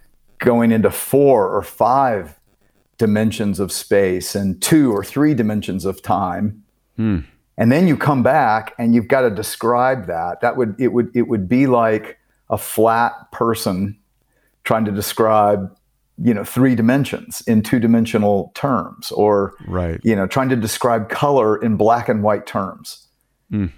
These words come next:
Speaker 1: And, and that is what people are, they're grasping for words. But at the same time, you know, the, some of the things they say in common really does help you see just, you know, h-, how, how true it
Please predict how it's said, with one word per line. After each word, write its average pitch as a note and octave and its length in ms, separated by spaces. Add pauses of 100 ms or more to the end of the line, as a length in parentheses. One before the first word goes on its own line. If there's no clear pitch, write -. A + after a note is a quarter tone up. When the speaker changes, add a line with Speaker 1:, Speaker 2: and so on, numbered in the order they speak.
Speaker 1:
And, A#2+ 280
and A2+ 240
that B2+ 240
is A#2 160
what A#2 200
people G#2+ 300
are, G2 340 (140)
they're A#2 160
grasping G2+ 840 (160)
for - 200
words. G2 440
But C3+ 160
at C3+ 80
the D3 80
same B2 260
time, A2 580 (840)
you D3 80
know, B2+ 400
the, A#2 240
some E3+ 240
of D#3 80
the - 60
things D3 180
they A#2 160
say C#3+ 320
in G#2+ 140
common D3+ 480
really C3 400
does A2 640
help - 320
you G2+ 100
see F2+ 680 (600)
just, - 600
you A#2 140
know, F#2+ 280 (600)
h-, - 60 (160)
how, A#2 420
how A2 220
true C3+ 420
it G#2+ 140